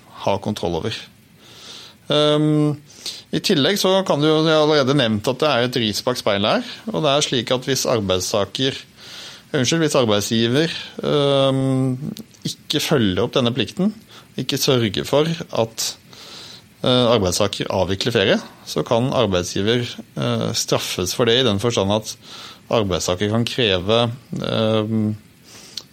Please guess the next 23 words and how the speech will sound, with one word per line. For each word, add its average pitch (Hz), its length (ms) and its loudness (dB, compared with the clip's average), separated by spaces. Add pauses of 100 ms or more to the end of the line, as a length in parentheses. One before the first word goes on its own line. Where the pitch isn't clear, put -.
erstatning, 214 640 0
og, 110 360 0
eh, 110 460 2
mest 107 420 -2
praktisk - 420 -4
er 113 60 0
kanskje 113 300 0
oppreisning 113 640 -2
for, 101 200 0
eh, 104 260 0 (580)
det - 40 -20
er 110 120 0
vel 110 200 -2
økonomi-, 104 500 0
eller 117 440 2
velferdstap, 110 840 0
tror 131 200 -2
jeg, 123 100 0
som 127 100 -4
er, 120 180 2 (200)
eh, 120 60 0
lovens 110 320 0
begrep. 147 280 -2